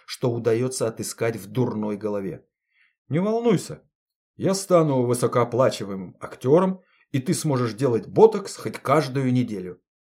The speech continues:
«Ты придурок!» Я бью его по груди. Он ловит мою руку и целует.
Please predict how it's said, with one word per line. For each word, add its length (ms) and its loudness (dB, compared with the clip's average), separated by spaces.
«Ты 140 -4
придурок!» 800 4
Я 180 0
бью 180 -2
его 220 0
по 140 -4
груди. 460 -4
Он 180 -2
ловит 340 0
мою 240 2
руку 460 0
и 80 -2
целует. 520 -4